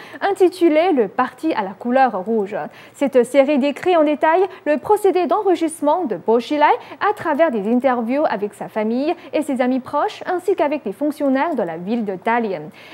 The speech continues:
Dans le reportage publié ce lundi, de nouvelles révélations ont été faites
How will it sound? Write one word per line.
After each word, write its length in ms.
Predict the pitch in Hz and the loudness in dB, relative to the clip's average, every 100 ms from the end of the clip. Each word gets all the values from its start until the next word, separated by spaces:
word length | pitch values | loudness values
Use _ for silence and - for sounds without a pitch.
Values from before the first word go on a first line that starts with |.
| - | -4
Dans 160 | 233 233 | 0 0
le 120 | 202 | 0
reportage 640 | 226 220 226 240 233 262 | -2 -2 -4 -2 -2 -2
publié 400 | 247 285 240 330 | -2 -2 -2 -2
ce 140 | 320 262 | -2 0
lundi, 340 | 277 285 277 403 - - | 2 2 0 -4 -10 -4
de 80 | 277 | 0
nouvelles 400 | 277 349 427 359 | 4 4 4 4
révélations 680 | 269 269 285 277 - 320 233 | 2 4 6 4 0 -4 -2
ont 60 | |
été 220 | 208 196 | -6 -8
faites 420 | 190 226 - - | -6 -4 -4 -6